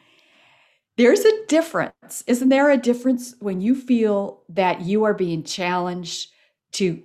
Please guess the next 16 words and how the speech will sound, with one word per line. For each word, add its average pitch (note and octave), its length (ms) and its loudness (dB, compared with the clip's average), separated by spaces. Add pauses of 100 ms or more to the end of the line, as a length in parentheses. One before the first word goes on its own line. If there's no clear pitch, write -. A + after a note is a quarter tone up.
(200)
deepen G#3 400 0
into F3+ 240 -6
your E3+ 140 0
craft D#3+ 680 -8 (320)
and F3 160 -4
something G3+ 400 -4
comes G3 320 -6
up F3 160 -4
like D#3+ 240 -6
you E3 80 -4
were F3 80 -4
just E3+ 260 -8
sharing D3 440 -6
with D3+ 180 -14
us - 360 -12
about D#3+ 300 -6